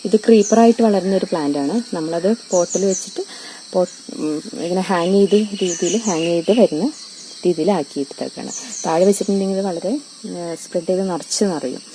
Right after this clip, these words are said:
അപ്പോൾ അങ്ങനത്തെ ഒരു പ്ലാന്റ് ആണിത്. പിന്നെ ഈ, ഇതിപ്പോൾ നമ്മൾ നേരത്തെ കണ്ട ഹെമിഗ്രാഫിസ് റിപ്പൻഡയുടെ തന്നെ,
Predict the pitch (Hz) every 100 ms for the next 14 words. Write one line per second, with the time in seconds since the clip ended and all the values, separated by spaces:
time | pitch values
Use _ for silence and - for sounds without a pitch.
0 | - - - - 160 156 156 185 190 170
1 | 147 139 135 - - - - - - -
2 | - - - - - - - - - -
3 | - - - - - - - - - -
4 | - - - - - 190 180 233 - 240
5 | 208 214 240 262 269 247 233 233 208 190
6 | 220 220 196 190 262 240 208 180 170 180
7 | - 202 214 - 175 170 175 185 202 165
8 | 220